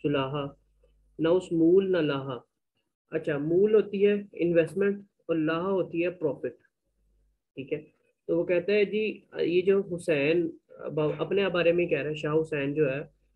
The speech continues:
वो ना तो, अ, उसकी कोई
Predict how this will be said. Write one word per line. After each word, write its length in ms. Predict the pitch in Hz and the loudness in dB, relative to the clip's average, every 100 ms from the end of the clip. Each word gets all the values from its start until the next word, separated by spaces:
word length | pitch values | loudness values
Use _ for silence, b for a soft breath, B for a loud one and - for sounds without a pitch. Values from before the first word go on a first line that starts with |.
| _ _ - | _ _ -14
वो 640 | 143 165 190 202 202 165 - _ - | -2 4 6 6 6 2 -6 _ -2
ना 340 | 170 170 175 | 2 2 0
तो, 540 | 180 208 208 208 - - _ _ _ _ | 2 4 4 4 0 -8 _ _ _ _
अ, 80 | 147 151 139 131 - - - - | -4 -2 0 -2 -2 -4 -8 -8
उसकी 300 | 170 - 202 | -8 -8 -2
कोई 400 | 196 185 175 | 2 4 2